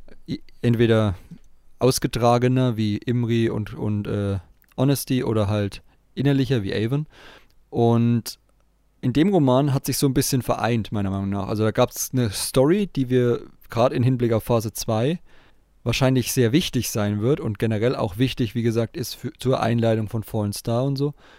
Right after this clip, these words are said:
Und andererseits aber auch trotzdem starke Charaktermomente. Also man hat da irgendwie ein bisschen beides, äh, verbunden,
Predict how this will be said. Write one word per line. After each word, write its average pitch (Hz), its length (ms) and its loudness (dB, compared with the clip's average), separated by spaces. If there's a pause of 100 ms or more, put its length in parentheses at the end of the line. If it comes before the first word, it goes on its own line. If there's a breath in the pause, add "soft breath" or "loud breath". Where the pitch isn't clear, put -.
(380 loud breath)
Und 123 160 -4
andererseits 135 800 2
aber 117 220 0
auch 123 160 2
trotzdem 127 340 -4
starke 110 300 -2
Charaktermomente. 95 1120 -4
Also 101 160 -4
man 104 120 0
hat 120 100 2
da 117 60 2
irgendwie 120 280 0
ein 117 80 -2
bisschen 120 280 -4
beides, 107 600 -4 (400)
äh, 104 120 -4
verbunden, 110 520 -6